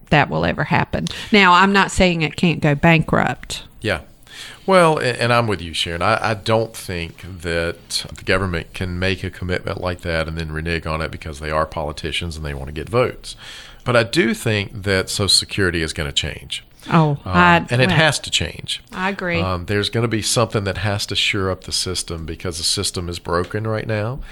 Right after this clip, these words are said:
Speaker 2: And that's either gonna be tax increases,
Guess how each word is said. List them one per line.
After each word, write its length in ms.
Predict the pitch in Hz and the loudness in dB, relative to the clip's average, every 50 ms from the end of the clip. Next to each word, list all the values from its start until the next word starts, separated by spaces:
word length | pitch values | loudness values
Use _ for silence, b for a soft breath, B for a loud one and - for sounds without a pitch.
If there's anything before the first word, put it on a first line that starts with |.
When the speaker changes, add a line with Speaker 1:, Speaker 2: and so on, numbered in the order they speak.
| B B B B B B B | B B B B B B B
Speaker 2:
And 120 | 107 107 | 0 2
that's 200 | 117 127 135 - 135 | 4 4 4 2 0
either 180 | 123 117 120 | 2 2 2
gonna 200 | 107 113 107 104 | 0 0 0 0
be 640 | 98 92 107 104 104 104 101 101 98 98 98 95 B B B B B B B - | 0 -2 -2 0 0 2 0 0 0 0 -2 -4 B B B B B B B -10
tax 400 | - - 110 95 95 95 - - | -2 0 2 2 2 0 -2 -4
increases, 720 | 110 104 101 - - 90 80 80 - - 87 87 - - | -6 -6 -6 -4 -4 -4 -4 -4 -4 -4 -4 -4 -6 -6